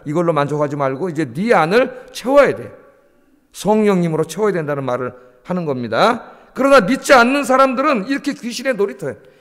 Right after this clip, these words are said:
귀신이 마음대로 들락거리는 걸 우리가 알 수 있어요. 왔다 갔다 왔다 갔다 하면서 귀신이 그 사람을 잡는데 결론은 뭐예요? 그 형편이 더욱 계속 나빠진다는 거예요.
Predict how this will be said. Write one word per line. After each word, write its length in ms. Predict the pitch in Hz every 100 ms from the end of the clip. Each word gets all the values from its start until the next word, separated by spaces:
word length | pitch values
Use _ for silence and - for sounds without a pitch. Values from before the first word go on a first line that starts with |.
| _
귀신이 320 | 262 269 294
마음대로 580 | 254 233 294 330 320 294
들락거리는 640 | 226 254 254 233 - 190
걸 100 | 185 175
우리가 240 | 156 156
알 60 | 131
수 80 | -
있어요. 100 | -
왔다 320 | 165 - 202
갔다 240 | 180 190
왔다 240 | 180 156 175
갔다 240 | 165 160
하면서 380 | 156 151 180 233 - - _ _
귀신이 320 | 190 190 185
그 80 | 170
사람을 300 | 160 165 170
잡는데 400 | 127 135 143 156
결론은 580 | 147 233 285 285 269 180
뭐예요? 340 | 196 175 113 - - _ _ _
그 120 | - 262
형편이 520 | 269 277 262 269 -
더욱 640 | 262 427 - - - -
계속 380 | - 254 302 294
나빠진다는 680 | 208 - 143 113 104 101 95
거예요. 160 | -